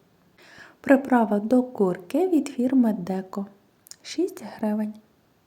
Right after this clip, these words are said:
Торчин гірчиця міцна. П'ятнадцять гривень, сто тридцять грамів.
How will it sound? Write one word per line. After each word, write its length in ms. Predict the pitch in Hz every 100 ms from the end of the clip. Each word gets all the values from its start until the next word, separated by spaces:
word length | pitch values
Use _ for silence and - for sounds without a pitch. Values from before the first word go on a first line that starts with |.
| _ _ _ _ _ _ _
Торчин 500 | 208 190 - 320 359
гірчиця 640 | 269 285 285 240 233 240
міцна. 580 | 240 226 220 - 185 190 -
П'ятнадцять 680 | - 208 - 294 - 226 185
гривень, 440 | 185 196 220 339
сто 260 | 339 - 208
тридцять 560 | 214 220 254 - -
грамів. 500 | 175 180 196 196 196